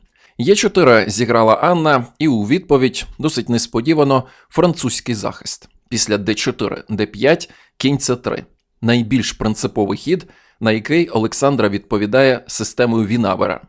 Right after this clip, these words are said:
слон Б чотири. Варто відзначити, що комбінаційним ускладненням у цьому непростому варіанті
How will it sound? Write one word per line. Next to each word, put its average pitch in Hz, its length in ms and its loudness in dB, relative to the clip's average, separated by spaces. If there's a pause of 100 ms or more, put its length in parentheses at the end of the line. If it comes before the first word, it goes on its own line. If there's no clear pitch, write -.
(120)
слон 107 420 0
Б 101 120 -2
чотири. - 460 -6 (360)
Варто 139 400 4
відзначити, 117 840 -2
що - 220 0
комбінаційним 127 840 0
ускладненням 104 800 -2
у 110 80 -4
цьому 104 460 0
непростому 117 640 -2
варіанті 127 540 -2